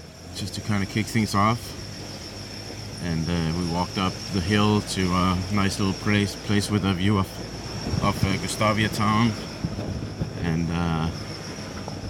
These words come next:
had a drink, and, uh, the official, the little local government came by to, uh, officially welcome everyone. So one of the main things about these camps, one of the main difficulties are, uh,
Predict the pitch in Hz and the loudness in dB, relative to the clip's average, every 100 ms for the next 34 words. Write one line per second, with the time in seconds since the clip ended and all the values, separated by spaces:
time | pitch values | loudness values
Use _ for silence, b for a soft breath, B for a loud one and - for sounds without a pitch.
0 | - 95 85 95 95 90 82 80 80 82 | -4 -4 -2 0 0 2 0 2 2 0
1 | 85 90 - 104 82 95 95 95 95 90 | 2 2 2 0 0 0 0 2 2 0
2 | - - - - - - 107 98 98 92 | -4 -8 -10 -10 -8 -4 2 2 2 2
3 | 101 95 98 98 107 - - - - - | 0 0 0 -2 -2 -6 -10 -10 -8 2
4 | 110 90 85 92 87 - 98 101 92 87 | 2 4 4 2 0 0 2 2 2 0
5 | - - - 101 123 - 107 107 104 110 | -6 -6 -6 2 2 4 4 6 6 6
6 | 110 101 110 110 113 110 - - - - | 4 4 6 6 8 6 2 -6 -8 -8
7 | - - - - - - - 120 117 151 | -8 -8 -8 -8 -8 -8 0 4 8 8
8 | 160 110 113 113 123 110 104 98 95 92 | 8 8 8 6 4 4 4 2 2 0
9 | - 101 90 85 - 95 107 101 98 101 | 2 2 2 -2 -2 2 4 4 6 6
10 | 104 104 107 - - 90 82 82 87 85 | 4 2 0 0 0 -2 0 2 2 2
11 | - 85 82 85 82 82 82 85 | -2 0 2 2 2 2 2 0